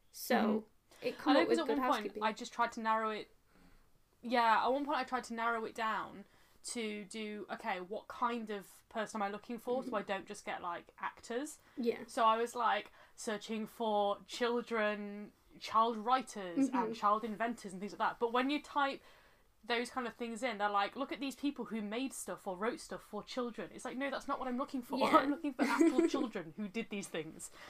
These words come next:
Speaker 2: So
Speaker 1: Yeah, I used to be
Speaker 2: Yeah.
Speaker 1: convinced that Google just didn't work for me,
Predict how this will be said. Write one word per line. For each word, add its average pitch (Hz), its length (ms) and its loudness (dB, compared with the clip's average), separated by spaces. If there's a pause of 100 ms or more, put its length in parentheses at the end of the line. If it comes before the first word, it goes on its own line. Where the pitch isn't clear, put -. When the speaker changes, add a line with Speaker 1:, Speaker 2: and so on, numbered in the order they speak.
(320)
Speaker 2:
So 180 420 -2
Speaker 1:
Yeah, 226 320 -8
I 254 80 2
used 277 240 0
to 320 80 -2
be 311 400 -2
Speaker 2:
Yeah. 190 220 -2
Speaker 1:
convinced 220 540 0
that 214 160 0
Google 240 580 0 (120)
just 247 240 -6
didn't 233 260 2
work 220 280 -2
for - 120 -8
me, 285 360 0